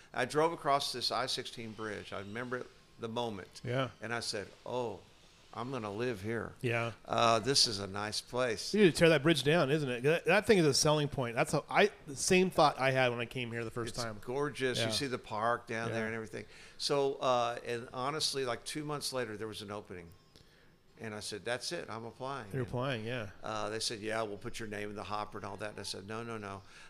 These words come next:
Speaker 1: I drove up here. I said, "I want them to know I really want this job."
Speaker 2: Yeah.
Speaker 1: And they said, "Well, you know, yeah, it's, yeah, it, yeah, obviously you do. Let's, let's talk." So then the next thing I knew, I was hired. I've
Speaker 2: Wow.
Speaker 1: been here ever since.
Speaker 2: Been here ever since. Lou, what brought you to Kerrville?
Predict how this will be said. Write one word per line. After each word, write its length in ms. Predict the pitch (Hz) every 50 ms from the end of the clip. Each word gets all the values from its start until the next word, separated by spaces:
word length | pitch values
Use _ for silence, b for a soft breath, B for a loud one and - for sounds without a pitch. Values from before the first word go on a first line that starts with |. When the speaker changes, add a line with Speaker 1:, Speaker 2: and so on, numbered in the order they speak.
| B -
Speaker 1:
I 100 | 110 131
drove 300 | 120 123 131 131 117 117
up 200 | 120 120 120 -
here. 240 | 113 98 90 90 92 90 -
I 60 | 104
said, 220 | 101 - 117 110
"I 60 | 110 117
want 200 | 123 127 120 -
them 120 | 113 104
to 100 | 101 110
know 260 | 101 101 110 110 104
I 100 | 104 104 101 90 98
really 360 | 107 117 120 113 110 104 101
want 280 | 98 98 104 104 98 -
this 220 | 104 98 90 - -
job." 360 | - - 104 98 95 95 117
Speaker 2:
Yeah. 140 | 117 120 131 127
Speaker 1:
And 60 | 117
they 60 | 107
said, 240 | 101 - - 104 95 95 101
"Well, 280 | 117 139 170 196 - - - b b b b b b b b _ _ _ - - - - - - -
you 100 | 110 127
know, 280 | 139 165 170 175 165 127 139
yeah, 180 | 160 175 170
it's, 180 | 160 - - - - -
yeah, 220 | - 147 165 170 170
it, 120 | 147 - - 117 123 - - -
yeah, 120 | 117 120 117 113
obviously 400 | 120 131 151 151 - - 160 160
you 120 | 160 156
do. 260 | 147 - 98 - - 104
Let's, 340 | 107 117 - - - - -
let's 240 | - 131 123 - -
talk." 380 | - 151 139 123 - - - - b b b b b -
So 260 | - - - 123 113
then 200 | 104 117 113 110
the 40 | 113
next 200 | 113 113 - -
thing 120 | 123 117
I 120 | 120 117 117
knew, 120 | 127 131
I 40 | 135
was 100 | 131 -
hired. 380 | 131 117 123 135 143 - - - - - - -
I've 40 | -
Speaker 2:
Wow. 160 | 127 113 113 113
Speaker 1:
been 80 | 110
here 80 | 107 120
ever 140 | 117 110 113
since. 380 | - - 110 95 - - -
Speaker 2:
Been 140 | - 147 135
here 100 | 139 139
ever 140 | 135 135 127
since. 320 | - - 139 131 110 - B B B B B B
Lou, 160 | 143 165 196
what 140 | 185 175 175
brought 220 | 156 170 180 -
you 100 | - 139
to 60 | 135 -
Kerrville? 260 | 160 180 143 107